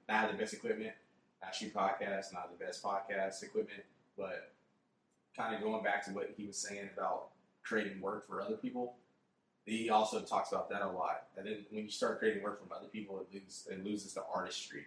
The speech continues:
And that's, like, at the end of the day, like, being a creative, doing all that stuff is, like, artistry. Like, you wanna be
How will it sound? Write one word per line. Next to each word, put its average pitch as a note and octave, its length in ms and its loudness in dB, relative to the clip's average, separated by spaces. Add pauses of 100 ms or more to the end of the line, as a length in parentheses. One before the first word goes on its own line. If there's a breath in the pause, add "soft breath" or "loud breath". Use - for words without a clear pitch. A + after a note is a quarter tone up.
(140)
And F#2 100 -14
that's, F#2+ 240 -4
like, - 220 -6 (280)
at A2 60 0
the A2 60 0
end G2+ 100 -4
of G2 60 -6
the G2+ 60 0
day, G2 300 0
like, - 100 -12 (520)
being A2 240 4
a G2 60 2
creative, G#2 460 2
doing G2+ 120 -4
all G#2 100 2
that - 80 2
stuff G2+ 240 -2 (160)
is, F#2+ 360 -8
like, - 220 -8
artistry. - 500 -4
Like, E2 200 -8
you F#2+ 60 -10
wanna F#2 280 -6
be - 220 -18